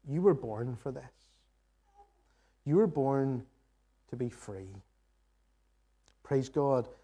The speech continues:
that his Holy Spirit may inspire and lead us as individuals and as a church into this freedom.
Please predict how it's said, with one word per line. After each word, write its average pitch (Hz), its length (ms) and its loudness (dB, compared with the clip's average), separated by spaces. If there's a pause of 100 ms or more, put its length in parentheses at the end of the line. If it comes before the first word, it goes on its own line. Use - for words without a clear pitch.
(160)
that 127 120 -6 (160)
his 185 260 0
Holy 147 380 0
Spirit 117 600 -6 (600)
may 131 120 -2
inspire 147 920 -2
and 127 260 -4
lead 127 180 0
us - 500 -8 (560)
as 120 220 -10
individuals 165 760 0 (120)
and 143 220 -2
as 139 100 -6
a 139 60 -8
church - 600 -8 (640)
into 135 260 -6
this 113 500 -12 (560)
freedom. 92 260 -14